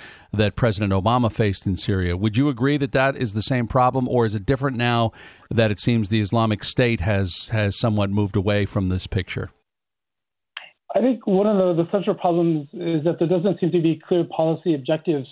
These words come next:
Speaker 2: for U S engagement in Syria after the defeat of the Islamic State. Uh, yes,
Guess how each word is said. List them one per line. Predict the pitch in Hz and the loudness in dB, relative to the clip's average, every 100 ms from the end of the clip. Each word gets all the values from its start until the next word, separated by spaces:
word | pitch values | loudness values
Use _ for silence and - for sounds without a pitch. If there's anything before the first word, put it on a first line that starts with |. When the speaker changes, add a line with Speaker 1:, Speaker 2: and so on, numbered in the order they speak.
| - | -4
Speaker 2:
for | 165 165 | 0 2
U | 156 156 | 2 0
S | 151 | -2
engagement | 147 139 147 135 147 139 - _ _ | -4 -2 -2 0 -2 -4 -10 _ _
in | 160 160 156 | 0 0 2
Syria | 156 151 147 143 135 _ _ - | 2 4 4 2 0 _ _ -4
after | 156 147 151 | -2 0 -2
the | 147 | -2
defeat | 135 - 143 | -2 -2 -2
of | 135 | 0
the | 139 | 0
Islamic | 139 135 143 _ | 0 0 -4 _
State. | 156 - - _ _ _ _ - | -4 -4 -8 _ _ _ _ -2
Uh, | 147 | 2
yes, | 147 151 | 2 2